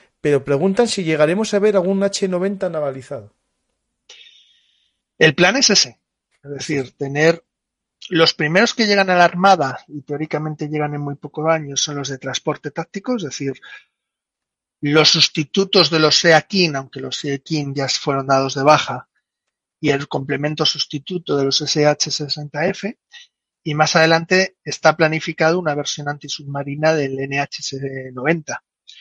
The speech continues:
Speaker 2: El problema es que es un helicóptero que se tiene que desarrollar casi específicamente para España, con lo cual es un helicóptero que a día de hoy no existe. Existe la versión, eh,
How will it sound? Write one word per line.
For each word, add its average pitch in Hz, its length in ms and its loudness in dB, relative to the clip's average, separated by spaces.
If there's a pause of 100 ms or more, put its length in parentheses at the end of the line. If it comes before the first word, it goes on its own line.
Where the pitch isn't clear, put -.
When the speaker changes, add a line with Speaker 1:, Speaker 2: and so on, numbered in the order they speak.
(220)
Speaker 2:
El 147 100 -4
problema 160 300 4
es 202 80 2
que 208 120 -2
es - 120 -2
un 196 80 -2
helicóptero 190 640 0
que - 80 -4
se - 140 -10
tiene 156 200 -6
que 165 100 -2
desarrollar 151 580 0
casi 156 200 -6
específicamente 147 840 -8
para 120 240 -8
España, 139 580 -2 (640)
con 139 100 -6
lo 135 100 -6
cual 147 180 4
es 151 120 -2
un 156 80 -2
helicóptero 147 540 -4
que 139 80 -6
a 131 40 -6
día 143 180 0
de 147 120 0
hoy 160 80 -2
no 131 160 -8
existe. 131 460 -2
Existe - 320 -2
la 165 100 8
versión, 151 560 -2 (280)
eh, 110 640 -18